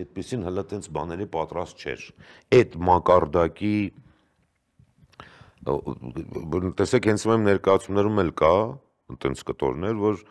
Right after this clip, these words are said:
ոչ թե պարոդիա ա գնում, բայց ասենք ինչ-որ արտահայտություն ա լինում, որ ինչ-որ քաղաքական գործի չարել ա։ Սովորաբ-, բան էլ ասենք, օրինակ, չգիտեմ,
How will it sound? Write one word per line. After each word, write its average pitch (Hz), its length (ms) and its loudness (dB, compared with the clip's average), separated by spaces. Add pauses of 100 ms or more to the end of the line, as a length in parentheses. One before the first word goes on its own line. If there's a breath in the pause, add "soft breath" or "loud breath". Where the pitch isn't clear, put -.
(400 soft breath)
ոչ 95 100 4
թե 95 160 0
պարոդիա 80 560 4
ա 78 80 0
գնում, 113 280 -2
բայց 120 240 0
ասենք 113 300 -6
ինչ-որ 110 280 2
արտահայտություն 87 760 2
ա 78 60 -4
լինում, 90 340 -6
որ 95 160 -2
ինչ-որ 92 280 -6 (440 soft breath)
քաղաքական 82 540 2
գործի 76 260 -2
չարել 60 480 2
ա։ 57 120 -14 (1000)
Սովորաբ-, 107 600 2 (380)
բան 113 240 2
էլ 107 100 -2
ասենք, 107 280 -8
օրինակ, 101 320 -6
չգիտեմ, 82 380 -8